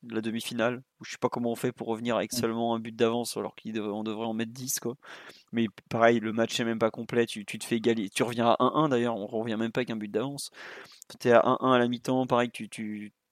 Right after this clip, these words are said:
Speaker 1: tu refais, euh, enfin, t'as aucune continuité, même Lyon, euh, enfin, je sais pas si vous vous rappelez, mais on passe pas si loin du quatre trois, et quand tu,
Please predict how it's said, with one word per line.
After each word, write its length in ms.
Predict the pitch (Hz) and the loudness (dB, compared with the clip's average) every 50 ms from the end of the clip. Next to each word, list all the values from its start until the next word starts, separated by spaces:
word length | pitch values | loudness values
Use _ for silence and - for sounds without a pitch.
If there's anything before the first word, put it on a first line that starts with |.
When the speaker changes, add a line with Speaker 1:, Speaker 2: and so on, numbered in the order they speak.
| _ | _
Speaker 1:
tu 120 | - - - | -12 -12 -12
refais, 420 | - - - - 123 120 120 120 | -12 -10 -4 -2 0 2 2 2
euh, 160 | 117 113 110 | 0 0 -2
enfin, 240 | 107 - - 87 60 - - - - - _ _ _ _ _ - - - | -4 -6 -8 -10 -10 -12 -14 -20 -20 -20 _ _ _ _ _ -20 -6 0
t'as 80 | - 117 | 0 0
aucune 220 | 120 - 147 139 | 0 0 -4 -4
continuité, 560 | - - 127 - - 127 127 120 - 147 139 | -2 -4 -6 -4 -6 -8 -8 -2 0 0 2
même 200 | 127 123 120 123 | 2 2 0 0
Lyon, 360 | 123 123 127 139 147 143 127 | 2 2 4 4 4 4 2
euh, 80 | 110 90 - _ - - - - _ _ _ _ _ - | 0 0 -4 _ -20 -20 -20 -20 _ _ _ _ _ -8
enfin, 220 | - 113 110 107 | -4 -2 -2 -2
je 120 | 107 - | -2 -4
sais 80 | - - | -6 -4
pas 80 | 117 110 | -4 -6
si 120 | - - | -4 -4
vous 60 | 117 | -2
vous 60 | 113 | 2
rappelez, 280 | 110 123 127 - 151 147 | 2 2 2 2 0 0
mais 80 | 131 120 | 0 0
on 80 | 113 | -2
passe 180 | - 117 113 - | 0 -2 -2 -2
pas 100 | - 117 | -2 -4
si 140 | - - 120 | -4 -2 -2
loin 140 | 120 120 117 | -2 -2 -2
du 80 | 110 | -2
quatre 160 | - - 113 - | 0 0 0 0
trois, 320 | - - 147 139 131 127 | 2 4 6 6 6 6
et 40 | 117 | 4
quand 120 | - 117 | 0 -4
tu, 140 | 104 - | -8 -8